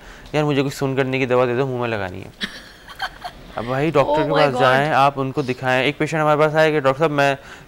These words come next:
Speaker 1: तीन महीने से जो है ना वो एक जेल आती है सून करने की, वो लगा रहा हूँ, उससे मेरा आराम आता है, लेकिन अब तो सूजन मेरे पूरे आई पे और इधर आ चुकी है, तो
Speaker 2: Oh
Speaker 1: अब मैं
Speaker 2: my
Speaker 1: क्या करूँ?" It's
Speaker 2: God।
Speaker 1: called cellulitis। अब
Speaker 2: अच्छा,
Speaker 1: ऐसे
Speaker 2: खुद से, आय अल्लाह, सेल्फ मेडिकेशन क्यों करते हैं लोग?
Speaker 1: I don't know।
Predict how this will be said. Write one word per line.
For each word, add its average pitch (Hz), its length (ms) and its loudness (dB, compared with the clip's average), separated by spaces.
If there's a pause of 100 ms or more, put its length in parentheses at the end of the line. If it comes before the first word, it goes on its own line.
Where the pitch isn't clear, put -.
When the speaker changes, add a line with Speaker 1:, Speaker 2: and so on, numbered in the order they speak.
Speaker 1:
तीन 160 200 2
महीने 143 240 2
से 147 120 -2
जो 135 60 0
है 139 60 2
ना 147 100 2
वो 147 180 2
एक 127 240 0
जेल 127 260 4
आती 120 200 2
है 151 60 0
सून 147 200 -6
करने 139 300 -2
की, 156 80 -4
वो 135 160 0
लगा 117 300 2
रहा 147 80 -2
हूँ, 170 100 -4
उससे - 140 -6
मेरा 135 240 0
आराम 117 320 2
आता 123 220 -2
है, 170 40 -4
लेकिन 151 200 -4
अब 123 180 -4
तो 147 140 0 (360)
सूजन 127 240 0
मेरे 139 200 2
पूरे 139 240 0
आई 120 260 4
पे 131 180 0
और 123 240 4
इधर 127 180 0
आ 120 100 4
चुकी 143 340 -8
है, 170 100 -4
तो - 420 -18
Speaker 2:
Oh 269 60 0
Speaker 1:
अब - 80 2
मैं 302 60 2
Speaker 2:
my 302 100 2
Speaker 1:
क्या - 120 4
करूँ?" - 280 -2
It's 320 100 -2
Speaker 2:
God। 311 80 -2
Speaker 1:
called - 220 2
cellulitis। 110 480 -2 (800)
अब 208 100 0
Speaker 2:
अच्छा, 277 120 4
Speaker 1:
ऐसे - 100 -2
Speaker 2:
खुद 349 120 0
से, 370 240 0 (680)
आय 247 160 -4
अल्लाह, 202 360 -6
सेल्फ 320 360 -6
मेडिकेशन 285 560 -8
क्यों 320 200 -8
करते - 380 -8
हैं 381 100 -10
लोग? 330 180 -8
Speaker 1:
I 120 180 -2
don't 160 200 0
know। 139 140 -2